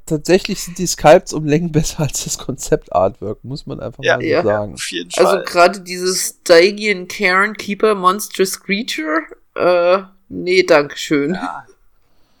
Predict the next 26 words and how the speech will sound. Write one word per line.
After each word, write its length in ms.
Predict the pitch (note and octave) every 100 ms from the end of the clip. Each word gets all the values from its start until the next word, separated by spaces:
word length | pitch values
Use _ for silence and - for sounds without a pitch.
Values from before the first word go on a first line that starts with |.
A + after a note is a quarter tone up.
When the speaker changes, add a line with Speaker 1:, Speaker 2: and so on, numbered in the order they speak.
| _
Speaker 2:
Muss 180 | - - -
nicht. 100 | - A#2+
Speaker 1:
Moment, 180 | A2+ A2+
das 140 | -
muss 160 | C3 C#3
ich 100 | C3+
natürlich 280 | C3 C3+ B2+
Speaker 2:
Ich 40 |
stelle 240 | - E3+
Speaker 1:
gucken, 60 | E3+
Speaker 2:
aber 40 | -
Speaker 1:
welcher 40 | C3
Speaker 2:
gerade 100 | A#2
Speaker 1:
das 60 |
Speaker 2:
fest, 140 | B2+ F#3
Speaker 1:
da 40 |
Speaker 2:
wenn 60 | G3
man 80 | D3
Speaker 1:
ist. 40 |
Speaker 2:
weiter 220 | C3+ E3+ G3+
runter, 520 | F3+ G3 G3+ F#3+ -
wenn 120 | F3 F3+
man 120 | F3+
weiter 200 | F3+ F#3
runter 220 | F3+ F#3+
sc-, 200 | F3 -